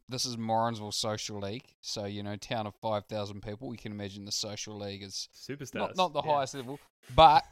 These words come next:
Speaker 1: there was legit last play of the game. Um, there was a bona fide alley-oop thrown, uh, from about, from
Speaker 2: Oh,
Speaker 1: about,
Speaker 2: wow.
Speaker 1: yeah, from about, you know, top of the three-point line extended. Um, and a guy went up,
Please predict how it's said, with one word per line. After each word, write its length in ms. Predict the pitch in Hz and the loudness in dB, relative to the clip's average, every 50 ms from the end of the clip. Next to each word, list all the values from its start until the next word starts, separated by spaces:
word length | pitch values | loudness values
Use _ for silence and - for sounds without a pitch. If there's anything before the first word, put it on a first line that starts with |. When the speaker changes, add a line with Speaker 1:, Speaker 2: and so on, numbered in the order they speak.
| _ _ _ _ _ _ | _ _ _ _ _ _
Speaker 1:
there 100 | 151 160 | 0 0
was 120 | 156 135 139 | 0 0 0
legit 540 | 143 143 131 131 120 123 139 156 160 151 - - | -2 -2 -2 -2 -2 2 4 4 4 2 0 -2
last 340 | 131 135 131 135 139 - - | 2 4 4 4 4 2 0
play 200 | - 143 135 131 | 0 2 2 2
of 60 | 120 | 0
the 60 | 117 | -2
game. 480 | 110 117 127 120 117 113 123 165 180 - _ _ - | -2 0 2 2 2 0 -2 -6 -10 -12 _ _ 0
Um, 540 | 127 120 113 113 113 113 113 110 110 107 - 107 | 2 2 4 4 2 2 0 -2 -6 -8 -12 -8
there 100 | 110 127 127 | -6 -4 -2
was 160 | 127 123 117 | -2 -2 -4
a 40 | 117 | -6
bona 480 | 107 104 98 _ - 120 127 139 139 | -8 -10 -14 _ 0 2 2 2 0
fide 360 | 139 - - 127 123 123 123 120 | -2 -4 -6 0 2 2 4 4
alley-oop 600 | 117 113 101 98 117 117 117 110 107 110 101 92 _ _ _ _ _ - | 2 0 -2 -2 -4 -4 -4 -2 -4 -4 -6 -6 _ _ _ _ _ -18
thrown, 420 | - - 110 104 98 95 95 113 _ _ _ _ _ _ _ _ _ _ _ _ - | -8 -4 -2 0 0 -2 -2 -8 _ _ _ _ _ _ _ _ _ _ _ _ -6
uh, 220 | 101 98 98 98 98 | -4 -2 -2 -2 -2
from 280 | - - - 104 104 | -6 -10 -12 -10 -10
about, 500 | 104 98 98 107 104 101 101 101 - - _ _ _ _ _ - | -10 -8 -6 -4 -4 -4 -4 -6 -8 -10 _ _ _ _ _ -16
from 220 | - - 151 147 | -4 -4 -4 -2
Speaker 2:
Oh, 40 | 139 | -2
Speaker 1:
about, 480 | 131 120 139 135 131 127 123 120 - - _ _ | -2 2 4 6 6 6 6 4 0 -4 _ _
Speaker 2:
wow. 80 | - - - - - | -20 -20 -18 -18 -14
Speaker 1:
yeah, 200 | - 135 131 151 - - - | -8 -4 -4 -4 -4 -6 -12
from 160 | - 139 135 131 | -12 -10 -10 -8
about, 420 | 123 117 110 117 117 110 104 - | -8 -8 -6 -4 -4 -4 -6 -8
you 120 | - 117 113 | -12 -10 -8
know, 160 | 110 113 123 | -6 -6 -8
top 280 | 127 - - 139 123 - | -8 -6 -8 -8 -6 -6
of 60 | 135 | -8
the 80 | 123 | -8
three-point 520 | 110 - - 123 123 123 - - 123 110 104 | -10 -8 -10 -10 -10 -8 -8 -10 -10 -10 -8
line 260 | 107 113 117 117 117 | -6 -4 -4 -4 -4
extended. 560 | 110 101 - - - - 120 127 147 185 202 - - - - | -6 -6 -6 -6 -6 -4 -8 -8 -8 -10 -12 -12 -14 -14 -10
Um, 340 | 113 113 107 107 107 107 104 | -6 -4 -2 -2 -2 -2 -4
and 80 | 104 107 | -8 -12
a 40 | 101 | -8
guy 180 | 101 117 117 | -4 -2 -2
went 200 | 113 110 110 113 | -2 -2 -2 -4
up, 180 | 117 120 117 - | -4 -6 -6 -8